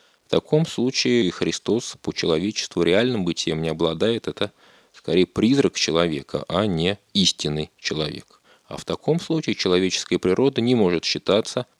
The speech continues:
реально воспринятой Богом Словом и им исцеленной. Согласно вероопределению Шестого Вселенского Собора,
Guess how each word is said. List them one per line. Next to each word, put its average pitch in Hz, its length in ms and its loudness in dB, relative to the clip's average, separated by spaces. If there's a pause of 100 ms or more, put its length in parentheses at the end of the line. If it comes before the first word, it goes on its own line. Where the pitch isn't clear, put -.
реально 78 540 0 (160)
воспринятой 90 920 -2
Богом 113 380 0
Словом 104 400 0 (240)
и 87 180 -2 (240)
им 82 400 -2
исцеленной. 71 800 -2 (960)
Согласно 131 640 4 (120)
вероопределению 107 1120 4
Шестого 90 600 4 (120)
Вселенского 78 640 -4
Собора, 160 560 2